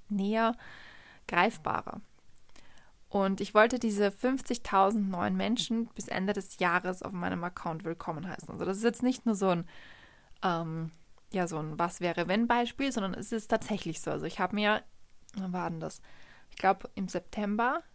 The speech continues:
diesen Wunsch gesetzt, diese Zielsetzung, eben durch meine Manifestationen, war das der, ein großer Punkt für mich, weil es ist halt beruflich einfach ein ganz großes Thema für mich, wie viele neue Leute ich erreiche, dass mein Account wächst.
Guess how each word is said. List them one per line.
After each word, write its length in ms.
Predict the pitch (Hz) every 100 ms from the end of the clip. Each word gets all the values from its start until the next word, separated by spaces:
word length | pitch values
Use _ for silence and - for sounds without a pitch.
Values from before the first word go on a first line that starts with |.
| - -
diesen 300 | 190 190 180
Wunsch 420 | 196 247 320 -
gesetzt, 460 | 196 185 214 240 -
diese 180 | 180
Zielsetzung, 800 | - - 226 247 262 - 262 269
eben 280 | 190 180 175
durch 160 | 185 185
meine 220 | 175 175
Manifestationen, 1080 | 165 165 180 185 - 165 - 190 196 247 339 - - - - - - - _ - - - - -
war 120 | 214
das 140 | 202
der, 340 | - 180 180 202
ein 140 | 190 180
großer 360 | 185 214 -
Punkt 360 | 185 - 214 -
für 80 | 185
mich, 240 | 233 -
weil 100 | 170
es 140 | 180
ist 100 | - 185
halt 160 | 175
beruflich 520 | 180 190 202 185 185
einfach 320 | 180 170 185 170
ein 120 | 165
ganz 320 | - 170 190 -
großes 320 | - 185 170
Thema 300 | 220 202 202
für 100 | -
mich, 200 | 180 190
wie 60 | 180
viele 220 | 180 175
neue 220 | 170 175
Leute 320 | 175 208 226
ich 100 | 208
erreiche, 400 | 196 185 180 -
dass 160 | - -
mein 120 | 165
Account 400 | - - - 220
wächst. 320 | 214 - -